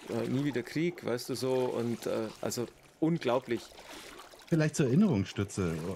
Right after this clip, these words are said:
Speaker 2: Ro-, Robert, vielleicht erinnerst du dich an, weil du kommst ja auch aus Bayern, äh, ke-, kennst du noch den bayerischen, oberbayerischen Liedermacher Hans Söllner?
Speaker 1: Mhm,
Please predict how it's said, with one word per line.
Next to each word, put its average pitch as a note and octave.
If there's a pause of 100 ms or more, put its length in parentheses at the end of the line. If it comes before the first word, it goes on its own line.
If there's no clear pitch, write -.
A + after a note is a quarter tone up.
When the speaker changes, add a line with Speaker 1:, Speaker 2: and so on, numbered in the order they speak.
Speaker 2:
Ro-, G2+
Robert, G2
vielleicht G#2+
erinnerst B2
du B2+
dich A#2+
an, A2 (220)
weil -
du A2+
kommst F3+
ja C#3+
auch F#3
aus C#3+
Bayern, F2
äh, F#2+
ke-, A2
kennst C3
du C#3
noch B2+
den G#2
bayerischen, B2
oberbayerischen A2+
Liedermacher G#2+
Hans B2+
Söllner? B2+ (140)
Speaker 1:
Mhm, A2+